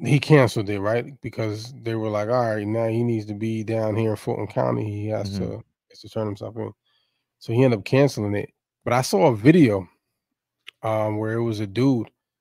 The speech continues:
Speaker 1: He had the voting machines, like, he had all the information.
Speaker 2: I saw
Speaker 1: And
Speaker 2: that.
Speaker 1: you saw that, right? And
Speaker 2: I
Speaker 1: dude
Speaker 2: saw that.
Speaker 1: saw, he, he, he pointed out the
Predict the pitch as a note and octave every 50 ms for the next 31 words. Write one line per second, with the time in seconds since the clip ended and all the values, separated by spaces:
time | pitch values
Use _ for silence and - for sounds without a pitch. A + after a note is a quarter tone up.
0 | _ _ _ _ _ _ _ _ - B2+ A2 G#2 B2 B2+ B2+ A2 G#2+ G2+ G2+ A2
1 | A#2 B2+ B2+ B2+ A#2 G#2+ G2 - - A#2 A2 A2 G#2+ G2 G2+ G2+ F#2+ - A#2+ A#2
2 | G#2+ A2+ A2+ A2+ A2+ A2 A2+ A2 A2 G#2+ A2+ A2 G2+ - A2 G2+ G2+ A2 A#2 A2
3 | - G#2+ G2 G2 _ _ _ _ _ _ _ - F#2+ F#2 - - G2+ G2+ G#2 G2+
4 | G2+ G2 F#2 F2+ F2+ F2 E2 D#2+ D#2 - - _ _ - D#3 D3+ C3+ A#2+ A2 A2
5 | A#2 B2+ C#3+ E3+ - - A#2 A2 G2+ A2+ B2 C3+ C3+ C3 B2+ A#2+ G#2 G#2 G#2 G2+
6 | G2+ G2+ F#2+ F#2 F2 E2+ E2 - C#3+ C#3+ C#3+ C#3 C3+ A#2+ G#2+ G2+ G2+ G#2+ C3 C#3
7 | B2+ - - - - - D3+ D3 D3+ F3 - _ _ _ _ _ _ _ - D3
8 | B2+ - - D#3 D3 C#3 C3 B2+ A#2+ A#2 B2 C3 C#3 C3+ - - _ _ _ A#2+
9 | A#2+ A2+